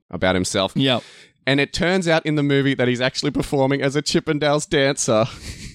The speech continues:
Speaker 1: So we see him in the dressing room with, like, all the other male strippers.
Speaker 2: And he
Speaker 1: he's
Speaker 2: wants
Speaker 1: like,
Speaker 2: to hang out with them right
Speaker 1: "Yeah, that's
Speaker 2: afterwards, yeah.
Speaker 1: right."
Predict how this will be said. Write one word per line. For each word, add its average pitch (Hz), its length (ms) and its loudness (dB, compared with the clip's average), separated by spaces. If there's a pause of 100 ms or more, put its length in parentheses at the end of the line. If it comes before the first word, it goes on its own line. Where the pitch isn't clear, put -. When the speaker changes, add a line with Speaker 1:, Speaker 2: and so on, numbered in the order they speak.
(140)
Speaker 1:
So 151 160 0
we 139 100 0
see 156 240 0
him 151 80 2
in 151 100 2
the 151 60 0
dressing 131 400 -2
room 120 220 2
with, 120 100 0
like, 113 180 0
all 123 120 2
the 117 80 2
other 117 160 2
male 113 240 2
strippers. 101 520 -2
Speaker 2:
And 127 100 0
he - 40 2
Speaker 1:
he's 131 40 2
Speaker 2:
wants 135 120 2
Speaker 1:
like, 113 60 -2
Speaker 2:
to 120 80 0
hang 123 160 2
out 123 120 2
with 123 100 -2
them 113 120 -2
right 110 180 -4
Speaker 1:
"Yeah, 131 200 0
that's 117 160 0
Speaker 2:
afterwards, 123 240 0
yeah. 113 60 2
Speaker 1:
right." - 320 -4